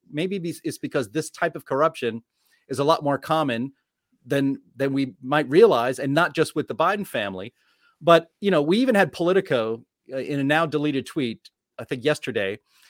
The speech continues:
say that, yeah, sure, sure, sure. Twenty million dollars was deposited in a series of shell companies that the Biden family used as income,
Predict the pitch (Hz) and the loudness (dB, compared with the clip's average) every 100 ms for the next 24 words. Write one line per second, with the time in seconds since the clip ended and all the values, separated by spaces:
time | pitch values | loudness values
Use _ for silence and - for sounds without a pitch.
0 | _ _ - 190 170 156 185 143 - 185 | _ _ 2 4 4 4 4 2 2 2
1 | 135 110 - 143 107 - 123 98 - 208 | 2 0 -4 -4 -4 -4 -8 -8 -6 -2
2 | 226 226 202 180 170 156 147 131 123 160 | 0 2 0 0 2 2 2 -2 0 0
3 | 160 131 - 147 147 131 123 120 120 - | 0 -6 -2 0 0 -2 -2 -4 -6 -6
4 | 143 120 104 - 156 156 120 - 104 113 | -4 -4 -6 -2 -2 0 -6 -6 -8 -10
5 | - _ - - 117 107 135 131 139 123 | -14 _ -20 -12 -8 0 0 0 -2 -2
6 | 120 135 127 113 135 165 160 127 117 | -2 -2 -2 -6 -4 -4 -2 -2 -2